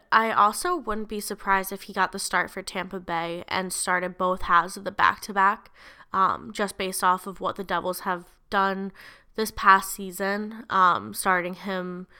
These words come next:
you know, on both halves of back-to-backs. But I would like to see Domingue get at least one of those starts,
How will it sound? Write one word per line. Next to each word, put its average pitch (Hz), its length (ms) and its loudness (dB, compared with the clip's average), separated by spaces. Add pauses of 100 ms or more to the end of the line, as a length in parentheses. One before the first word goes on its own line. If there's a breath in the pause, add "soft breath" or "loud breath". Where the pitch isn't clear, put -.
(360 soft breath)
you 208 100 -4
know, 180 280 0
on 190 280 2
both 214 220 -2
halves 220 280 4
of 226 120 -4
back-to-backs. 277 800 0 (520 loud breath)
But 220 300 2 (300)
I 226 100 2
would 214 140 0
like 220 520 0
to 226 140 -8
see 196 600 -4 (440 soft breath)
Domingue 196 360 0
get 185 120 -2
at 185 140 0
least 185 240 -8
one 185 200 2
of 170 140 -6
those 180 220 -6
starts, - 540 -8